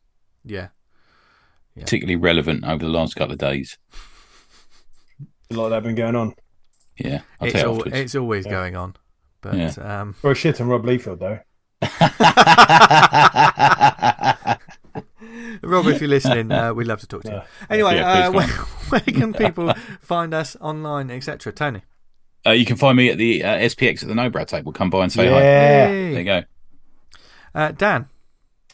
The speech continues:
Speaker 3: You can find me, uh, well, you can't find me there, but you can read my comic there. <laughs> Vanguard comic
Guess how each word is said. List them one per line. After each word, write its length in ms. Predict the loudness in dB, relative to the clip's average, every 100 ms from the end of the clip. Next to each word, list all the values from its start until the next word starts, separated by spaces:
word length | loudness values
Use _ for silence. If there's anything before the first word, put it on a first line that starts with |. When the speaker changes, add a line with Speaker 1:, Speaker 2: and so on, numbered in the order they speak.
| _
Speaker 3:
You 140 | 0 0
can 160 | -2
find 300 | -2 0 0
me, 460 | 0 -2 -4 -8 -12 -6
uh, 500 | -4 -2 -2 -4 -6 -8
well, 160 | -8
you 160 | -8 -8
can't 240 | -2 -2
find 180 | -2 -8
me 60 | -8
there, 160 | -8
but 80 | -8
you 60 | -6
can 100 | -2
read 140 | -2
my 80 | -2
comic 280 | -4 -4 -6
there. 140 | -10 -12 -20 _ -10
<laughs> 100 | -10 -12 -16 -16 -18 -14
Vanguard 640 | -4 2 2 2 4 4 4
comic 300 | 0 0